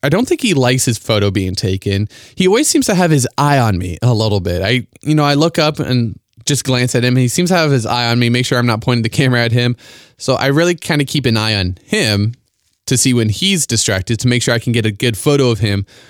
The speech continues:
and the, uh, number of photos that I send to the Yelp organizer person. 'Cause I try to have at least one good or decent photo of each attendee to the event to send. So when they're going through, flipping through the album, each person,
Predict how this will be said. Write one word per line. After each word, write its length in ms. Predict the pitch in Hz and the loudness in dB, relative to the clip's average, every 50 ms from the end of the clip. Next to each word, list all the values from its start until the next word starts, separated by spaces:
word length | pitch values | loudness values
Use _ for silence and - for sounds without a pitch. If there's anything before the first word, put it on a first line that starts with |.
| - _ _ - | -20 _ _ -6
and 220 | - 120 113 107 98 | -4 -2 -2 -2 -2
the, 200 | 101 98 98 95 | -2 -2 -2 0
uh, 160 | 92 92 95 | 0 0 0
number 260 | 107 123 127 123 120 | 0 0 0 0 0
of 80 | 113 - | 0 0
photos 300 | - 120 113 110 107 - | 0 0 0 0 0 -2
that 140 | 107 98 | -2 -2
I 60 | 98 101 | -2 -2
send 300 | - - 113 107 104 104 | -2 -2 -2 -2 -2 -4
to 100 | - 101 | -4 -4
the 140 | 98 98 | -2 -2
Yelp 300 | 101 101 110 107 101 - - | -2 0 -2 -2 -2 -4 -4
organizer 540 | - 104 98 95 107 92 90 95 98 101 98 | -4 -4 -4 -4 -4 -6 -6 -6 -6 -8 -8
person. 480 | - - 104 101 - - 98 98 95 _ _ _ - _ - - - - - | -8 -8 -8 -6 -6 -6 -6 -8 -8 _ _ _ -20 _ -20 -20 -20 -12 -4
'Cause 140 | - 165 170 | -2 0 0
I 80 | 165 | 0
try 180 | 156 - 196 196 | 0 0 0 0
to 80 | 202 | 0
have 380 | 165 175 165 156 156 151 135 127 - _ _ _ _ _ _ _ _ _ _ _ - 165 - _ - | 0 0 0 2 0 0 -2 -4 -10 _ _ _ _ _ _ _ _ _ _ _ -20 -20 -20 _ -6
at 140 | - 151 160 | -4 -2 0
least 180 | 175 196 180 - | 0 0 0 2
one 260 | 151 151 156 156 143 | 2 2 2 2 2
good 260 | 123 135 139 143 135 | 2 2 2 2 2
or 80 | 123 123 | 2 0
decent 400 | 117 - 131 123 - 127 113 - | 0 0 0 0 2 0 0 0
photo 240 | - 123 117 117 | 0 0 2 2
of 120 | 113 104 92 - | 0 -2 -2 -2
each 260 | - 123 123 - - - - _ | -4 -2 -2 -2 -6 -8 -10 _
attendee 560 | - 120 - - 123 113 117 113 123 123 123 120 | -8 -6 -4 -2 -2 -2 0 0 0 0 0 0
to 100 | - - | 0 -2
the 160 | 123 120 120 117 | 0 2 2 2
event 420 | 117 110 120 117 120 123 123 - _ - - - _ _ - | 2 0 0 0 -2 -2 -4 -6 _ -20 -20 -20 _ _ -6
to 100 | - 135 | -4 -2
send. 380 | 120 - - 127 123 131 131 135 | -2 -2 -2 -2 0 0 0 0
So 260 | - 127 117 110 110 | 0 2 2 0 0
when 160 | 107 117 120 | 0 0 0
they're 140 | 117 117 113 | 0 0 0
going 260 | 110 - 120 120 120 | 0 0 0 2 0
through, 200 | 113 - 127 117 | 0 0 0 -2
flipping 280 | - - 123 117 120 113 | 0 -2 -2 -2 -2 -2
through 160 | 104 123 120 | 0 0 0
the 140 | 110 107 - | 0 0 -2
album, 500 | - 98 98 107 107 110 110 110 113 113 - | -2 -2 -2 0 0 0 0 0 -2 -4 -4
each 240 | - 117 113 - - | -4 -4 -4 -4 -6
person, 460 | - 113 113 110 - - 117 113 113 | -4 -2 -2 -2 -2 -2 -2 -4 -4